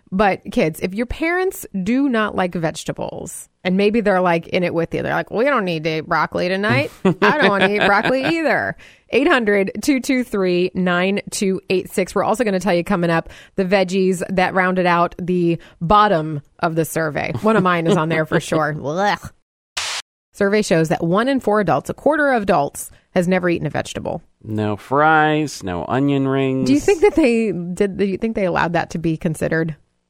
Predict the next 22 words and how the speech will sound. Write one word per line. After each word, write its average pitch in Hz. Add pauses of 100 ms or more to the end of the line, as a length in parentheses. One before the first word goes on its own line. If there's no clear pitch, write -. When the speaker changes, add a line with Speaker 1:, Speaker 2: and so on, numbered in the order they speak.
(140)
Speaker 2:
I 127 (220)
would 98
hope 117
so, 98
'cause 98
they 107
are 120
vegetables, 170
Speaker 1:
Yeah. 180
Speaker 2:
technically. 180 (100)
Speaker 1:
Yeah. 160 (220)
There's, 196
there 208
is 240
a 226
vegetable 190 (240)
in 254
there. 147
Speaker 2:
There 104
is. 214 (160)
Yeah. 214
Speaker 1:
<laughs> -